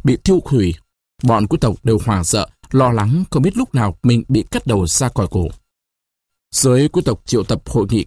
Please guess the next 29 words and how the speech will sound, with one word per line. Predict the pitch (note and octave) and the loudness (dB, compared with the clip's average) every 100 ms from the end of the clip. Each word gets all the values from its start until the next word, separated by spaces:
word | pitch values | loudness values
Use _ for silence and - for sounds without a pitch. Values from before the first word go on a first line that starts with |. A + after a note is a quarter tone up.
| - | 0
khẩn | G#2 | 0
cấp, | F2+ G3 - _ _ - | 0 -4 -4 _ _ -4
bàn | C3+ B2 | 0 2
cách | D#3 A3 C#3+ | 0 -2 -4
dập | - - B2 | -2 -2 -2
tắt | - A#3+ | -6 -4
cuộc | - | -2
bạo | G#2 G#2 | -2 -2
động. | - - _ _ | -4 -8 _ _
Lúc | D3+ F#3+ | -2 0
đó, | C3 A#2+ E3 F3+ _ | 0 0 -2 -6 _
cha | - B2+ | -2 0
đã | G2+ G#2 | 0 0
già | - G2+ | -2 -2
yếu, | - G#2+ D#3 - _ _ | 0 0 0 -4 _ _
Vercingetorix | B2+ - A#2+ G2 A2+ - G#2+ G#2 D3 - - - _ - | 0 2 0 0 -2 0 0 0 0 -2 -8 -20 _ -2
thay | D3+ | -2
cha | B2+ B2+ A#2 | 0 -2 0
lãnh | G#2 F3 | -2 -2
đạo | B2 A#1+ - | -4 -6 -6
quý | - D#3+ | -2 0
tộc. | A2+ E2 - _ _ D3 | 0 -4 -10 _ _ 0
Hội | C3+ | 2
nghị | C3+ A#2+ | 2 0
tranh | A#2 F#3 F3+ | -2 -4 -2
cãi | D#3 - | -4 -4
ầm | C3 G2+ | -2 0
ĩ, | G#2 E3+ A3 _ - | 0 0 -2 _ -2
nhưng | C3 B2 | 2 2